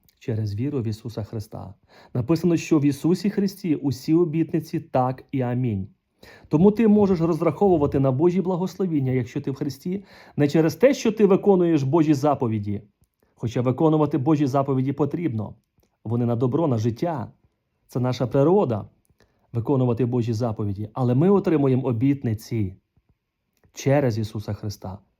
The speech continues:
От вічне життя, обітниця Бог нам пообіцяв, небеса.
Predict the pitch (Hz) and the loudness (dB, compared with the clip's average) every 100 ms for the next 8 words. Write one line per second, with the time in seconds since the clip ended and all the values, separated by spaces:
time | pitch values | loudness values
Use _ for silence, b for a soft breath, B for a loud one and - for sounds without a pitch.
0 | _ - 107 160 - 156 147 143 123 98 | _ -8 -2 -2 0 -2 -2 0 -2 -2
1 | - _ _ - 120 143 135 110 117 110 | -10 _ _ -8 -4 -2 -2 -4 -4 -4
2 | 113 117 110 113 110 101 107 98 104 117 | -2 -4 -2 -4 -4 -6 -10 -10 -8 -6
3 | 120 - 123 107 | -6 -6 -6 -6